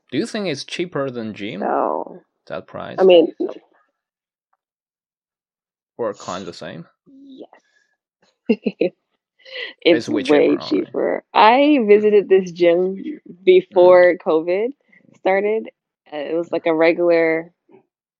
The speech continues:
Speaker 2: you know, you get a trainer and it's, like, a group of people, and they were trying to say that it was four hundred dollars a
Speaker 1: Ah,
Speaker 2: month.
Speaker 1: I see.
Speaker 2: <laughs> I was like, "Oh,
Speaker 1: Mm.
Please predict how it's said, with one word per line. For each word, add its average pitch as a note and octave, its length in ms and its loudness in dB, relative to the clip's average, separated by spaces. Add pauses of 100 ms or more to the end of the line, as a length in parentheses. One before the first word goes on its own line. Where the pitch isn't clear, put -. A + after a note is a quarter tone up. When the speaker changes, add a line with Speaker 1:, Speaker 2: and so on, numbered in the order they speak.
(140)
Speaker 2:
you D#3+ 120 -4
know, B2+ 300 -4
you F#3 120 2
get F#3 100 8
a E3 240 6
trainer F3 420 2
and D#3+ 80 2
it's, D3+ 100 -6
like, D#3+ 140 -8
a C#3+ 60 -2
group D#3+ 200 -4
of D#3+ 100 -12
people, D3+ 380 -6
and D#3 220 0
they D3 100 4
were F3+ 120 2
trying F#3 260 -4
to E3 180 -6 (260)
say C3+ 240 -4
that C3+ 140 -2
it - 100 -8
was D#3 140 -8
four - 220 -2
hundred D#3 160 -6
dollars D3 240 -2
a D3 60 -8
Speaker 1:
Ah, D3+ 40 -8
Speaker 2:
month. - 240 -10 (580)
Speaker 1:
I C#2 100 -20
see. - 400 -20 (1500)
Speaker 2:
<laughs> - 80 -10
I E3 180 0
was E3 140 -4
like, D3+ 240 -2
"Oh, E3 540 0
Speaker 1:
Mm. F2 320 -18